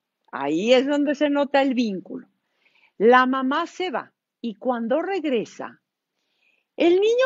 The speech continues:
la evita, se da la vuelta, le da la espalda, se aleja de ella.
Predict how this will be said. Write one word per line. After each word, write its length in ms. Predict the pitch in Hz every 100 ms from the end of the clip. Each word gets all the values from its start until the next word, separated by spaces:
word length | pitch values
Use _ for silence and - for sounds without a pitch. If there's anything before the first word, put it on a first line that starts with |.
| 523
la 100 | 359
evita, 640 | 302 427 - 427 214 - _ _ _ _ _
se 220 | - -
da 140 | 381 392
la 220 | 480 480
vuelta, 560 | 466 494 359 190 127 _ _ _ _ _ _ _ _ _ _ -
le 240 | 220 233
da 140 | 240 285
la 140 | 311
espalda, 800 | 269 - - 285 381 262 - - _ _ _ _ _ _ _ _ _ _ _ _ _
se 280 | _ - 160
aleja 540 | 139 143 196 233 170
de 260 | 131 135 139
ella. 400 | - 135 - 127